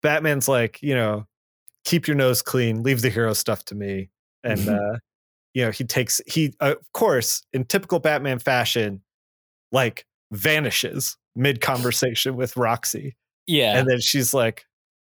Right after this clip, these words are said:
Speaker 1: she's trying to make a pitch for Batman and Roxy, the dynamic duo, you know, and she's like, "What do you say? Batman and Roxy, got a nice ring to it, don't you think?" And she realizes Batman's gone.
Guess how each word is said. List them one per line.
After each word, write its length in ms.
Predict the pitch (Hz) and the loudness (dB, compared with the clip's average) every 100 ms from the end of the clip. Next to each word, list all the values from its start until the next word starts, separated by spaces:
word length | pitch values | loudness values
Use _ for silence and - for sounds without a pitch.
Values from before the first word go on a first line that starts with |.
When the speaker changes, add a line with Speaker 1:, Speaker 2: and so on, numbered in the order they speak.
| - | -4
Speaker 1:
she's 280 | - 180 - | 2 2 2
trying 280 | 185 156 131 | 2 2 2
to 40 | |
make 180 | 135 131 | 0 0
a 60 | |
pitch 340 | 127 - 139 - | -2 -2 0 -2
for 380 | - 123 113 104 _ - | 0 2 0 -4 _ 0
Batman 380 | 170 180 196 185 | 0 2 2 4
and 140 | 175 | 2
Roxy, 460 | 175 151 - - 107 | 2 0 0 -2 -2
the 120 | 120 | 0
dynamic 540 | 113 131 156 175 165 - | 2 2 4 2 0 2
duo, 540 | 165 156 117 131 143 - | 4 4 4 2 0 0
you 140 | 160 | 0
know, 240 | 151 143 151 | 2 4 2
and 100 | 147 | 2
she's 240 | - 147 151 | 0 0 0
like, 160 | 147 | 2
"What 100 | 226 | 2
do 60 | 226 | 2
you 80 | 214 | 2
say? 500 | - 214 147 117 110 | 4 4 4 4 2
Batman 240 | 226 220 233 | 2 2 2
and 60 | 214 | 2
Roxy, 320 | 196 - 135 | 2 0 -2
got 180 | 123 240 | 2 4
a 40 | |
nice 220 | 214 196 - | 4 2 2
ring 180 | 175 120 | 0 0
to 120 | 123 | 0
it, 160 | 110 | 0
don't 240 | - 151 - | -2 -2 2
you 480 | 156 127 117 107 101 _ - | 2 4 2 0 -4 _ -2
think?" 340 | 196 269 277 _ _ _ - | 0 0 -6 _ _ _ -4
And 120 | 135 | -2
she 140 | 147 | 0
realizes 440 | 139 135 123 123 110 | 2 2 2 0 0
Batman's 420 | 127 120 123 - | 0 0 -4 -2
gone. 380 | 120 120 123 | 0 0 -2